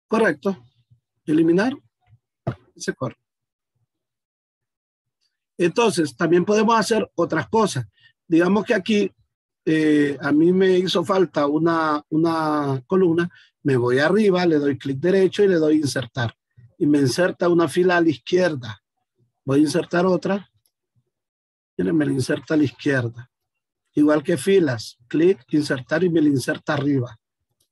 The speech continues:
Esto es cuando yo dejé en medio,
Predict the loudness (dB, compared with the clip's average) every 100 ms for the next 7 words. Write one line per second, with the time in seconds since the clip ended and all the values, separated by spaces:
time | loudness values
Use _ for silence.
0 | _ _ _ _ _ _ _ _ -6 -4
1 | -4 0 0 4 2 4 2 2 2 -2
2 | -6 _ _ -4 -2 2 2 2 2 0
3 | 2 2 2 2 -2